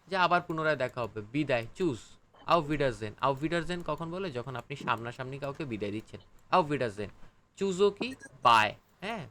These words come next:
বাই, বিদায়। এটাও বিদায়, এটাও বিদায়। Auf Wiedersehen মানে কি? যে আবার দেখা হবে, পুনরায় দেখা হবে, Wiedersehen, সামনাসামনি। আর যখন ফোনে কথা বলবেন, তখন বলবেন auf Wiederhören, আবার পুনরায়, পুনরায় কি হবে?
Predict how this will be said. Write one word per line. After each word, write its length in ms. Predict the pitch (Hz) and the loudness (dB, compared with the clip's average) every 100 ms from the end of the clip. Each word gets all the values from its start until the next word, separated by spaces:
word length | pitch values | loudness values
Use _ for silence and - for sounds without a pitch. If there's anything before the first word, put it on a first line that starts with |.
| - | -6
বাই, 280 | - 120 98 - _ - | 2 4 2 -6 _ -2
বিদায়। 300 | 151 127 - - _ _ _ | 0 2 -2 -6 _ _ _
এটাও 280 | - 170 175 | -4 0 0
বিদায়, 300 | 175 196 226 | 0 0 0
এটাও 300 | 147 139 127 | 0 0 0
বিদায়। 340 | 117 101 98 - _ _ _ _ - | -2 -6 -8 -12 _ _ _ _ 2
Auf 240 | 160 151 | 2 2
Wiedersehen 460 | 185 185 175 214 226 | 0 0 -2 -6 -6
মানে 240 | 202 208 | -8 -8
কি? 220 | 240 311 381 _ - - | -6 -8 -8 _ -20 -6
যে 60 | 214 | 0
আবার 300 | 220 220 160 | 4 4 4
দেখা 260 | 160 147 | 2 4
হবে, 300 | 139 120 214 - _ _ _ _ _ _ | 0 0 -6 -6 _ _ _ _ _ _
পুনরায় 360 | 185 196 196 214 | -2 2 6 6
দেখা 260 | 147 131 131 | 4 2 -2
হবে, 200 | 117 110 107 | -2 -4 -4
Wiedersehen, 720 | 135 156 165 127 98 117 113 101 | -4 2 4 4 0 -4 -4 -6
সামনাসামনি। 640 | - 147 139 127 123 107 | -2 0 0 -6 -6 -6
আর 80 | 117 | -6
যখন 260 | 123 151 160 | -4 -6 -8
ফোনে 280 | - 151 156 | -8 -6 -4
কথা 220 | 170 175 | -4 -4
বলবেন, 220 | 180 240 - _ _ - | -4 -8 -12 _ _ -10
তখন 260 | 135 151 | -8 -6
বলবেন 260 | 147 165 208 | -4 -4 -2
auf 400 | - 139 113 120 | 2 2 2 -4
Wiederhören, 920 | 139 175 214 - _ - 175 135 110 - | 0 0 -2 -8 _ 4 4 4 0 -4
আবার 240 | 139 170 196 | 0 0 0
পুনরায়, 400 | 185 180 185 175 - | 0 0 0 -2 -4
পুনরায় 300 | 175 185 196 | -2 0 0
কি 160 | 202 | 0
হবে? 240 | 196 131 | 0 -2